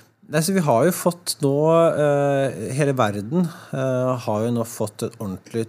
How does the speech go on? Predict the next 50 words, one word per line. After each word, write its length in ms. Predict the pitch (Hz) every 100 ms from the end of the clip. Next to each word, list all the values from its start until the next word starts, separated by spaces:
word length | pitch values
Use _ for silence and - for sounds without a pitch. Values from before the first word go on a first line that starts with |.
| - -
tupp 160 | 123
i 60 | 104
baken 380 | 76 - - 107
når 140 | 104
det 20 | 98
kommer 240 | 90 87 90
til 80 | 104
overgangen 480 | 85 82 85 92
fra 320 | - - 87 80
kontanter. 480 | - 95 78 - 92 - - _
Eh, 400 | 117 107 98 98 101 101 123
det 80 | 120
er 160 | 95
nok 240 | 98 98 -
en 140 | 104
diskusjon 340 | 98 110 107 98
som 160 | 110 104
kommer 320 | - 92 98
nå 140 | 95 92 101
ramlende 320 | 90 85 90
ut 320 | 85 - -
av 220 | 92 92
covid 320 | 95 87 92 101
nitten. 160 | - -
Det 140 | 135
blir 40 | 123
spennende 320 | 135 95 98
å 60 |
se. 160 | - 139 180
Eh, 400 | 139 - 110 107 123
hvis 140 | -
man 80 | 123
ser 160 | - 92
på 80 | 131
tidligere 400 | - 120 92 117
kriser, 340 | 135 107 - 151
så 100 | 139
har 160 | 113 104
jo 80 | 117
veldig 140 | 104 117
mye 100 | 107
av 80 | 104
den 160 | 110 107 _
brukeratferdsendringen 1300 | 127 110 - - 90 87 95 - 92 92 95 113 170
som 160 | - 113
har 80 | 110
blitt 160 | 110
kommet 380 | - 113 101 104
under 160 | 95 98 120
kriser, 420 | 104 - 147